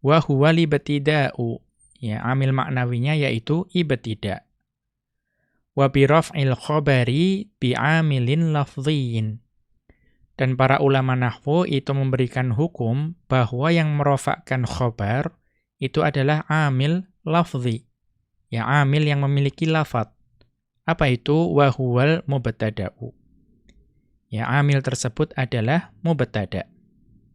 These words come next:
Kemudian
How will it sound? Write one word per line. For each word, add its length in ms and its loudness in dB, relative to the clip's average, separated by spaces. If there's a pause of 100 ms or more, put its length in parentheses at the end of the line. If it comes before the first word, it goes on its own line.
(2000)
Kemudian 560 4